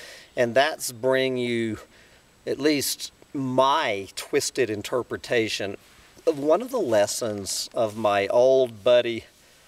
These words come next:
and still Humpty Dumpty Tribe hero, Carlos Castaneda.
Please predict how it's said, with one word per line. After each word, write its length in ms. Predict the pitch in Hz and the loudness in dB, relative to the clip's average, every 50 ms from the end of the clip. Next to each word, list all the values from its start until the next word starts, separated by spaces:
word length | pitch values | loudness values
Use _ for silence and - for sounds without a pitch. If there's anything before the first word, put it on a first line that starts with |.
| - - - - _ _ _ _ - - - - - - - | -20 -20 -20 -20 _ _ _ _ -20 -20 -20 -20 -16 -8 -6
and 140 | 160 165 | -4 -2
still 420 | - - - - 330 370 330 - 147 | 0 0 0 2 2 4 4 2 2
Humpty 420 | 139 165 160 156 - 139 139 127 | 2 0 0 0 0 -6 -10 -6
Dumpty 380 | 113 135 123 - - - 120 107 | -2 -2 -2 -2 -4 -8 -14 -12
Tribe 400 | - - 123 107 104 104 95 - | -6 -2 0 0 0 0 -2 -4
hero, 360 | - 120 117 117 113 104 92 - - | -4 -4 -2 0 0 0 0 -2 -6
Carlos 840 | - - - - 165 185 208 208 208 202 196 190 - - - - - - | -10 -6 -2 0 0 2 2 2 2 2 2 2 0 -4 -6 -6 -8 -8
Castaneda. 960 | - - 165 160 156 - - - - 143 120 117 117 110 110 104 95 - - | -6 -2 -2 -2 -2 -2 -6 -8 -8 -6 -4 -2 -2 -2 -2 -2 -4 -8 -12